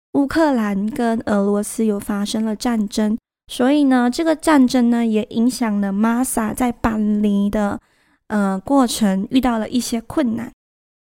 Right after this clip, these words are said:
那虽然动保一直很努力的将 Masa 从乌克兰的南部暂时的这个收容所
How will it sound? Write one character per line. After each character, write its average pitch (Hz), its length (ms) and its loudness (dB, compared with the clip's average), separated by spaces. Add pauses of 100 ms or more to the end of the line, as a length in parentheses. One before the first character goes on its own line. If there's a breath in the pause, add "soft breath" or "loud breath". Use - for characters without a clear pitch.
(200)
那 320 360 4
虽 403 220 2
然 320 280 4
动 349 260 4
保 214 200 0
一 311 160 4
直 240 160 0
很 233 300 4
努 226 200 8
力 254 140 2
的 247 180 2
将 226 220 0
Masa 220 460 0
从 202 320 -2
乌 240 100 0
克 269 200 0
兰 220 180 0
的 214 140 0
南 202 340 0
部 277 240 2
暂 254 260 4
时 214 480 -2
的 214 180 2
这 247 120 -2
个 254 100 0
收 240 220 2
容 233 160 4
所 220 240 -2